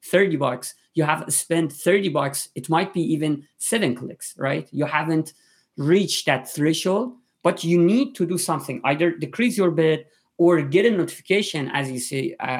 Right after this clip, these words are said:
as you said in A-, Atomic, that there is something like this happening. Now, as a manager, it's your judgment call. You wanna negate it or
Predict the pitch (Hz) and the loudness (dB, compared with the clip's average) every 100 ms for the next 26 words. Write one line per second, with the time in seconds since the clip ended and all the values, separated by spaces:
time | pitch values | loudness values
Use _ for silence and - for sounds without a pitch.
0 | 139 131 131 127 131 123 - 127 - - | -2 -2 -4 -4 -2 -2 0 0 0 -4
1 | 127 - 143 151 151 143 123 - 160 196 | -8 -8 -2 -2 -2 -4 -4 2 4 4
2 | - 190 185 170 151 151 143 147 147 175 | 4 2 4 4 2 -2 -4 -2 0 -2
3 | 190 196 _ _ 143 151 175 165 127 - | -2 -4 _ _ 2 4 4 2 -2 -6
4 | 135 135 127 131 185 151 147 131 - - | -6 -2 0 2 2 0 -2 -4 -6 -6
5 | 151 131 143 151 131 117 - 135 117 _ | -4 -2 2 0 0 -4 -4 -8 -10 _
6 | _ 135 147 143 131 170 196 202 196 _ | _ -2 2 2 4 4 4 2 -2 _
7 | _ - 180 202 170 165 - | _ 0 4 4 2 0 -10